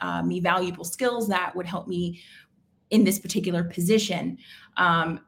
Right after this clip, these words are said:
at one job, and you can be more specific, at one job, I, I learned how to work with people while, who are different from me. And on another job, I learned how to stay organized when there was a lot going on.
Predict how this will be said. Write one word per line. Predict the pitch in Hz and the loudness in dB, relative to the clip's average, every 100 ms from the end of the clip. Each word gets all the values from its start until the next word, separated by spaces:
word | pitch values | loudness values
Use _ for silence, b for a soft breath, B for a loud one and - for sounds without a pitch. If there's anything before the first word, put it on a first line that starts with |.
| _ - | _ 0
at | 185 208 | 2 4
one | 226 254 | 6 6
job, | 226 190 208 | 8 6 4
and | 196 | 4
you | |
can | 202 190 | 2 2
be | |
more | 185 175 | 0 0
specific, | 180 175 208 226 | -2 -4 -2 -2
at | 165 | -2
one | 180 185 | -2 0
job, | 208 226 220 | 2 2 2
I, | 190 180 170 | 0 0 -4
I | 180 | -4
learned | 180 175 175 190 | -4 -4 -4 -4
how | 180 175 | -2 -2
to | 175 170 | -2 -4
work | 165 | -6
with | 170 | -8
people | - 247 254 226 | -8 -6 -2 -2
while, | 214 180 175 175 - - | 0 2 2 0 -8 -16
who | - 240 190 | -6 -4 -2
are | 165 170 | -2 -4
different | 175 247 254 - | -2 0 -2 -4
from | 214 | -2
me. | 208 208 202 | 0 -2 -4
And | 180 | -8
on | 170 180 | -8 -8
another | 175 180 240 262 | -6 -2 -2 -2
job, | 196 185 185 - B B B 180 | -2 -2 -2 -6 B B B 0
I | 180 | 0
learned | 180 185 180 180 | 0 0 -2 -4
how | 185 185 185 | -4 -2 -2
to | 175 | -4
stay | 175 170 185 | -4 -4 0
organized | 214 190 180 180 180 - | 0 2 0 -2 -4 -8
when | 180 175 175 | -6 -2 -2
there | 175 | 0
was | 165 170 | -2 -2
a | |
lot | 156 - | -2 -4
going | 160 - | -8 -6
on. | - - | -8 -10